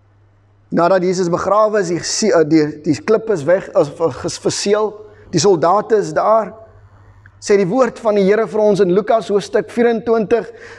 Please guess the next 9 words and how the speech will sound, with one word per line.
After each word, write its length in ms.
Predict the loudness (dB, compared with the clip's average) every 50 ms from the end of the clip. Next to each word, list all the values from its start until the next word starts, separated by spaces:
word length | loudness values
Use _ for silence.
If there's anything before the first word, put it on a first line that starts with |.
| -2 0
is 160 | 0 2 2
dat 160 | 2 2 2
die, 140 | 0 -8 -8 -10 -18 -20 -20 -20 -20 -20 -20 -12 -2
toe 160 | 0 2 4
Maria 560 | 4 4 2 2 2 2 2 2 0 0 0 -2 0
Magdalena 800 | 2 0 0 2 0 2 2 2 2 2 2 2 2 0 0 0
die 160 | -2 -2 -4 -2 0
oggend 400 | 0 0 0 0 -4 -4 -4 -6
vroeg, 640 | -10 -8 -2 0 0 0 0 -2 -8 -14 -16 -18